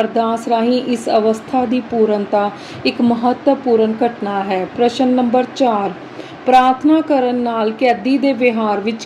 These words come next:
ਕਿਹੋ ਜਿਹੀ ਤਬਦੀਲੀ ਆਈ? ਪਰਮਾਤਮਾ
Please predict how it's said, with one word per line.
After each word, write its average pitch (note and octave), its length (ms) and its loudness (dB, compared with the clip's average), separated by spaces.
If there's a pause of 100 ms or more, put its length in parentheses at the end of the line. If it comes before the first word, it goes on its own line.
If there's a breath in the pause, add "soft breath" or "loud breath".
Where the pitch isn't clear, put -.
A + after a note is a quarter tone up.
ਕਿਹੋ D4 300 2
ਜਿਹੀ C4+ 280 0
ਤਬਦੀਲੀ G#3 560 -2
ਆਈ? G3 260 2 (920 loud breath)
ਪਰਮਾਤਮਾ B3+ 680 4